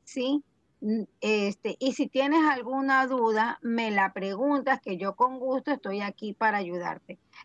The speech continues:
La asistencia te la voy a registrar. Mientras usted está dando el examen, yo voy a ir re-, registrando la asistencia, ¿sí? Ok. Si ustedes ven, miren, la prueba sale ocho y diez, pero eso no quiere decir que ocho y diez en punto. Ocho y once le puede estar saliendo.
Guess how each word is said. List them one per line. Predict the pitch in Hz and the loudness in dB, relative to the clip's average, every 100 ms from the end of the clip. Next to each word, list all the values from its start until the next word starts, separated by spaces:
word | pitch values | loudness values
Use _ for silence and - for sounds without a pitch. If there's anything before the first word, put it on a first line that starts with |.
| - | -6
La | 214 208 - | 0 0 0
asistencia | 247 285 - 320 - - 302 285 285 233 | 0 0 -2 -4 -4 0 2 2 0 -2
te | 233 214 | -2 -2
la | 202 190 | 2 2
voy | 190 214 | 2 2
a | 240 240 | 2 2
registrar. | 240 240 269 - 233 233 | 0 -4 -4 0 2 2
Mientras | 240 220 202 190 | 0 -8 -6 -8
usted | 190 247 | -4 -4
está | 240 | 0
dando | 247 254 | 0 2
el | 269 | 0
examen, | 277 - 294 294 294 262 | -2 2 4 4 0 -2
yo | 220 | 0
voy | 220 233 226 | 2 2 2
a | 220 | 0
ir | 220 226 | -2 -2
re-, | 233 233 226 226 | -4 -2 -2 -2
registrando | 220 233 247 254 - 240 226 220 254 - - - - | -2 -4 -4 -2 2 4 2 0 -4 -6 -18 -16 -6
la | 220 196 - | 0 0 2
asistencia, | 165 165 - 247 214 - 185 160 151 - - - _ | 2 2 0 -10 -10 -6 -4 -4 -6 -12 -20 -20 _
¿sí? | - 330 359 - _ _ _ _ _ _ - | -2 2 2 -2 _ _ _ _ _ _ -8
Ok. | - 170 - 165 - _ _ _ | -6 -6 -8 -10 -10 _ _ _
Si | - 269 | -4 0
ustedes | 277 277 302 302 311 | 0 2 2 4 4
ven, | 294 | 2
miren, | 247 214 | 0 0
la | 214 214 | 0 2
prueba | 277 311 | 4 4
sale | 311 302 311 - | 4 2 2 0
ocho | 285 294 | 0 0
y | 262 | -6
diez, | 220 | -6
pero | 202 226 | -6 -4
eso | 294 | 0
no | |
quiere | 285 | 0
decir | 285 311 | 0 0
que | 254 | 2
ocho | 262 262 | 2 2
y | 269 | 2
diez | 262 | 2
en | 269 | 2
punto. | 240 202 196 | 0 -2 0
Ocho | 254 277 - 285 | 2 2 2 0
y | 254 233 240 | 0 -2 2
once | 262 302 311 294 302 | 4 2 0 0 0
le | 247 | 0
puede | 202 226 240 | 0 -2 -2
estar | - 226 | 0 0
saliendo. | 220 202 190 | 0 -4 -4